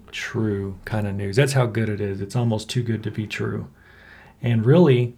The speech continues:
what it comes down to, there's not any news better than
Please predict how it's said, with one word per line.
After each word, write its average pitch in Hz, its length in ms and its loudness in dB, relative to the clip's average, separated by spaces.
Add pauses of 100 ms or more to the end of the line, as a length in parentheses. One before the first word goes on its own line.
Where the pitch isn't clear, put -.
(120)
what 123 140 4
it 120 100 0
comes 117 240 2
down 120 280 4
to, 110 200 0
there's 131 180 2
not 160 260 0
any 143 200 0
news 131 640 4 (160)
better 120 440 4
than 107 500 0